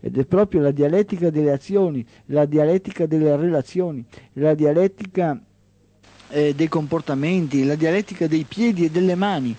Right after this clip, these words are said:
che costruiscono le idee, non viceversa. Per cui, per cui in questi termini, eh, Hegel ha fatto una scoperta, però la sua scoperta non gli è servita assolutamente niente perché non ha modificato se stesso.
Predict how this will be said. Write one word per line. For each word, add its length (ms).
che 160
costruiscono 680
le 100
idee, 340
non 380
viceversa. 880
Per 200
cui, 500
per 160
cui 440
in 320
questi 360
termini, 720
eh, 240
Hegel 480
ha 160
fatto 380
una 260
scoperta, 640
però 260
la 100
sua 160
scoperta 600
non 180
gli 80
è 60
servita 480
assolutamente 640
niente 380
perché 260
non 180
ha 80
modificato 680
se 160
stesso. 440